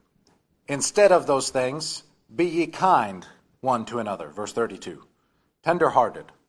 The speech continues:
forgiving one another, even as God for Christ's sake hath forgiven you." This is how we're to treat our brethren. Remember, remember we discussed this morning why God doesn't sanctify us all at the same time,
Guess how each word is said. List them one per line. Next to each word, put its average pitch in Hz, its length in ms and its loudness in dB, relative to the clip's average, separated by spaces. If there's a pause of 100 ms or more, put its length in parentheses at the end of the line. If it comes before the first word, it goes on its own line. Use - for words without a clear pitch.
(360)
forgiving 156 560 2
one 143 140 6
another, 139 300 2
even 139 280 -2
as 117 100 -6
God 135 340 4
for 123 140 -2
Christ's 139 380 2
sake 104 240 -6
hath 135 340 0
forgiven 123 460 -4
you." 123 260 -8 (580)
This 160 200 0
is 139 140 -6
how 131 180 4
we're 135 160 -2
to 131 100 -10
treat 135 240 -4
our 120 120 0
brethren. 127 360 -4 (440)
Remember, 127 400 -4 (120)
remember 120 340 -6
we 120 300 -6
discussed 127 420 -4
this 120 180 -10
morning 131 320 -6 (260)
why 120 180 2
God 123 320 0
doesn't 117 260 -6
sanctify 120 640 -2
us 117 100 -6
all 123 340 2
at 123 100 -6
the 131 60 -12
same 127 240 -4
time, 123 360 -2